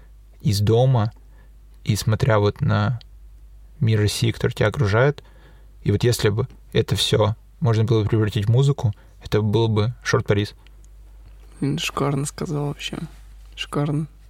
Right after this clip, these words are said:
Speaker 2: Я удивлен, что есть такое лицо.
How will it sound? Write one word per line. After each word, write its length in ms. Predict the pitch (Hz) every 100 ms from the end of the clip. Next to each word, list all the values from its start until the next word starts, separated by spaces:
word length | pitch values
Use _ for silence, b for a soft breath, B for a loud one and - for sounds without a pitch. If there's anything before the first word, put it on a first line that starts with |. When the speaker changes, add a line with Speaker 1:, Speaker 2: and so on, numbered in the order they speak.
| -
Speaker 2:
Я 360 | - 147 143 147
удивлен, 600 | 147 143 151 151 147 147
что 500 | 165 - 156 143 143 151 B B B B -
есть 320 | 143 139 -
такое 520 | 147 - 151 151 156 - - - - - - - - - - - - - -
лицо. 600 | 190 165 - - 170 185